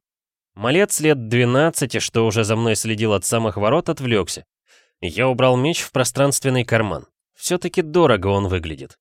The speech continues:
не для этого места. Теперь можно начать реализовывать свой план.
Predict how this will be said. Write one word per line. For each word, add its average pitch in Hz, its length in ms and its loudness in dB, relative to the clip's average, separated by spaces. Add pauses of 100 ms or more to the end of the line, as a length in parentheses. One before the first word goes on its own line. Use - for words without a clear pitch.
не 131 180 -2
для 135 220 2
этого 92 300 0
места. - 380 -6 (800)
Теперь 170 300 -2
можно 151 360 0
начать 127 420 -2
реализовывать 131 800 0
свой 104 320 0
план. 90 340 -8